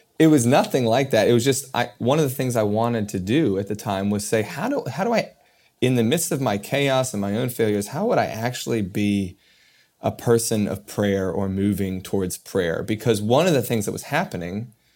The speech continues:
in my anxiety collapse, and anybody who's struggled with anxiety will be familiar with this, is that when, when you're silent and you start to just close your eyes and pray in your head,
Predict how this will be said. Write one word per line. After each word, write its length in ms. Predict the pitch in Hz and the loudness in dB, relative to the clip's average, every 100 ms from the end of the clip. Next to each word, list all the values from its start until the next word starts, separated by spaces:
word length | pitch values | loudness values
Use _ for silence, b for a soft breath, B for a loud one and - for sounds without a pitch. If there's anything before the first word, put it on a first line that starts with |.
| b b _ | b b _
in 220 | 120 113 | 0 2
my 220 | 110 104 - | 2 2 0
anxiety 580 | 104 98 104 139 123 | 0 0 0 2 0
collapse, 460 | 87 - 92 92 - | -2 -4 -4 -2 -2
and 80 | 107 | 0
anybody 380 | 127 120 107 104 | 2 4 4 2
who's 200 | 101 - | -2 -4
struggled 400 | - 120 107 104 | -2 0 0 -2
with 100 | 104 | -2
anxiety 440 | 101 101 98 95 | -2 0 0 -2
will 400 | 90 82 82 - _ _ | -2 -4 -4 -10 _ _
be 120 | 110 104 | -2 -2
familiar 320 | 98 101 104 | 0 0 0
with 120 | 95 | 0
this, 200 | 80 - | -4 -4
is 140 | 98 107 | -4 -2
that 160 | 104 | -2
when, 480 | 101 123 180 170 165 B B B B B _ _ _ | 0 0 0 -4 -10 B B B B B _ _ _
when 300 | 107 117 107 | 0 2 2
you're 180 | 107 196 | 2 0
silent 800 | - - - 90 127 190 202 - | -2 -4 -2 -2 -2 -2 -6 -8
and 220 | 104 104 | -4 0
you 180 | 107 117 | 2 0
start 520 | 117 - - 110 107 - | -2 -12 -4 -2 -2 -2
to 140 | 107 | -2
just 380 | 98 101 - _ | -2 -4 -10 _
close 300 | - 104 104 | 0 0 2
your 120 | 101 | 2
eyes 220 | 95 104 | 2 0
and 120 | 98 95 | -4 -6
pray 280 | - 98 | -4 -2
in 80 | 110 | -2
your 120 | 101 | -2
head, 420 | 98 90 101 156 | -4 -4 -4 -6